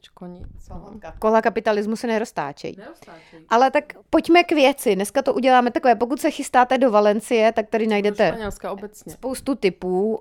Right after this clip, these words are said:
Speaker 2: a pokud se tam nechystáte, tak taky určitě
Speaker 1: Nevadí,
Speaker 2: spoustu
Speaker 1: nevadí.
Speaker 2: tipů.
Speaker 1: Ale můžeme to zobecnit i na nějaké, nějaká témata, která prostě prostupují celým životem, nejenom
Speaker 2: Mhm.
Speaker 1: nějakým cestováním po Španělsku.
Speaker 2: Takže třeba ramen ve Valencii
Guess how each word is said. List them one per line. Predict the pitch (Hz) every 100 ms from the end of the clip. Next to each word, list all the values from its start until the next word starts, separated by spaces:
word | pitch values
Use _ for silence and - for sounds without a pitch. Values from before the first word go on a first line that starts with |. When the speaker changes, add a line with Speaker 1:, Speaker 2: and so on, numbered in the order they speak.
| -
Speaker 2:
a |
pokud | 196 220 247
se | 247
tam | 233
nechystáte, | 208 - 233 - 196 196 208
tak | 208 202
taky | - 185 160
určitě | - 160
Speaker 1:
Nevadí, | -
Speaker 2:
spoustu | - - - -
Speaker 1:
nevadí. | - -
Speaker 2:
tipů. | - - -
Speaker 1:
Ale | 202
můžeme | 226 277
to | 269
zobecnit | 247 202 214 - 220
i | 196
na | 196
nějaké, | 190 180 - 190 -
nějaká | 185 180 185
témata, | 180 185 175 165 180
která | - 180 170
prostě | 165 180 -
prostupují | 180 170 _ - 175
celým | - 170
životem, | 175 160 160 160 156
nejenom | 151 156 160
Speaker 2:
Mhm. |
Speaker 1:
nějakým | 151 - 170
cestováním | 160 - 165 156 165
po | 160
Španělsku. | - 160 156 - _ _ _ _
Speaker 2:
Takže | 196 202
třeba | 208 247 226 214 - _
ramen | 175 226 226 220 240 240 233 214
ve | 208
Valencii | 208 202 196 202 - 226 208 208 202